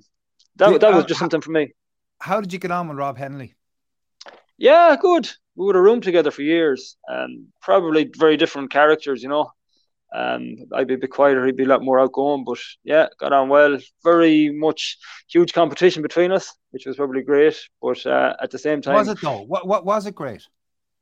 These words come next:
Speaker 1: Um, I, looking back on it, I often wonder if I had been the undisputed number one, would I have, you know, been able to work on these things?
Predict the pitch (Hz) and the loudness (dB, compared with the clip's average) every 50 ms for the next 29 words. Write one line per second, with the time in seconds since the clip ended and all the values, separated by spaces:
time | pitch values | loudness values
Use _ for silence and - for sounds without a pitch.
0 | _ _ _ _ _ _ _ - - 170 180 190 202 202 202 190 - - _ - | _ _ _ _ _ _ _ 2 4 6 6 6 6 4 2 0 -6 -10 _ -6
1 | - 202 - - 214 240 277 269 - 240 214 262 269 254 254 247 233 220 208 160 | -6 -6 -6 -2 2 2 2 2 2 2 4 6 4 4 4 2 2 2 2 0
2 | 175 - 170 180 196 202 202 202 - 185 185 190 202 202 196 180 180 165 147 - | 2 4 4 6 6 6 6 4 0 -4 -6 -6 -6 -4 0 2 4 4 2 2
3 | _ _ _ _ _ _ _ _ _ _ _ _ _ _ - 139 - 160 160 165 | _ _ _ _ _ _ _ _ _ _ _ _ _ _ -10 -4 2 4 4 6
4 | 170 165 143 170 170 165 160 147 156 165 170 160 151 - - 170 175 170 143 147 | 4 4 2 -2 -4 -4 -4 -4 -4 -4 -4 -4 -8 -4 -2 0 2 2 0 -2
5 | 147 131 131 151 151 147 147 143 151 156 147 143 139 131 147 143 147 147 143 135 | -6 -8 -8 -8 -6 -4 -4 -2 -2 -2 -2 -4 -4 -4 -2 0 2 2 2 2
6 | 143 147 147 139 135 127 - - - - _ _ _ _ _ _ - 143 143 135 | 2 2 2 2 0 -4 -12 -20 -20 -20 _ _ _ _ _ _ -8 -6 -4 -4
7 | 127 - _ - 139 143 147 151 139 139 - 139 135 160 156 151 - 151 151 139 | -4 -6 _ -10 -8 -4 -4 -4 -4 -4 -4 0 2 2 2 2 0 -2 -2 0
8 | 156 147 147 - - 139 143 139 135 131 127 - _ | 0 -2 -2 -2 -4 -6 -6 -6 -6 -10 -12 -14 _